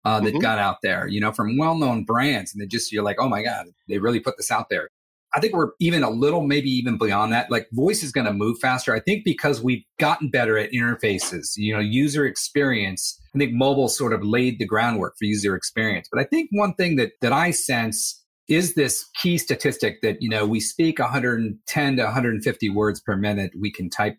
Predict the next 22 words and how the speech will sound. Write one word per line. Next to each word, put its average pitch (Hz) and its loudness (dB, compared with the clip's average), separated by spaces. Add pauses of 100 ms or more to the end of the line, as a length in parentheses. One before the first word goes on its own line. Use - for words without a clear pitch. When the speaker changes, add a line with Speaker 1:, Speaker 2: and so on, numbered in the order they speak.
Speaker 1:
forty. 85 -4 (380)
We 107 0
can 110 -4
also, 104 0
you 95 0
know, 98 0
we 101 0
do, 107 -2
when 104 -2
we 101 -2
tap, 127 -2
swipe, 113 -2
and 95 -4
pinch, - -2
those - -2
are - -4 (100)
actions. 95 -4
They're 98 -4
unique 117 0
actions. 117 -4
They 95 -8
take - -6